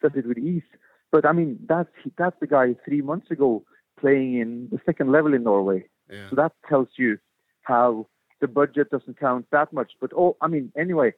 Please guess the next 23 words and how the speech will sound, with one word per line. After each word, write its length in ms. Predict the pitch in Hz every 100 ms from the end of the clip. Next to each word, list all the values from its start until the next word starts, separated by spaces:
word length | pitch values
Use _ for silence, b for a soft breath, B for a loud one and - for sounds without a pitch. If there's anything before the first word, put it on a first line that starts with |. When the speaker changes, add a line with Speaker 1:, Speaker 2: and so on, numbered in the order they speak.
| _ _ -
Speaker 1:
the 60 |
budget 300 | 131 170 165
is 100 | 151
important, 500 | 135 127 170 165 117 - _ _ _ -
but 120 | 131
that's 200 | 147 147
not 140 | 139 123
where 120 | 123 113
the 120 | 113
hard 260 | 127 117
work 180 | 110 110 _ 117
is, 100 | 123 -
is 140 | 127 107
done. 280 | 143 127 110
That's 220 | 131 127 -
done 160 | 123
on 100 | 117
the, 100 | 113 -
on 120 | 123
the 60 | 107
park 300 | - 120 120
and, 160 | 117 107
and 180 | 110